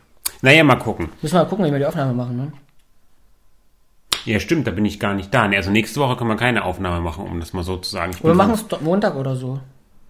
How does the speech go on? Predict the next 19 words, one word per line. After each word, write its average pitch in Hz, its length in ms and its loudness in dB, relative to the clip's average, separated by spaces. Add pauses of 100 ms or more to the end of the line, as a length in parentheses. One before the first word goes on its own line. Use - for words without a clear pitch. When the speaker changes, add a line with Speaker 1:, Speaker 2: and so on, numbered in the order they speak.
(2500)
Speaker 1:
Das - 180 -8
krieg 131 140 0
ich - 40 -6
doch 107 140 -4
immer 104 180 -2
zeitlich 104 440 -6
nicht 90 120 -8
hin, 87 160 -8
du. 87 80 -10
Speaker 2:
Na 123 120 -8
klar. 175 500 2 (320)
Speaker 1:
Ich 104 120 -4
muss 120 180 0
doch 117 120 -8
zehn 120 240 -2
Kilometer 110 460 -2
am 101 140 -6
Tag 101 240 -8
laufen. 101 360 -8